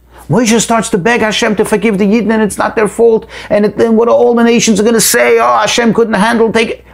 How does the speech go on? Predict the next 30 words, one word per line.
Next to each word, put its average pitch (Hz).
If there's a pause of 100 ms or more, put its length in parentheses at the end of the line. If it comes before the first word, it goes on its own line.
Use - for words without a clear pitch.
(100)
All 320
the 320
things 302
Moshe 262
did, 277
all 269
the 277
arguments 262
he 254
gave, 339
and 294
Hashem 269
said, 277 (1000)
"Salachti 147
kidvarecha, 110 (260)
I 143
forgive." 117 (320)
Well, 185 (200)
they're 233
gonna 220
die, 147 (680)
but 127
they're 147
gonna 160
have 147
a 127
very 185
good 151
long 127
life. 101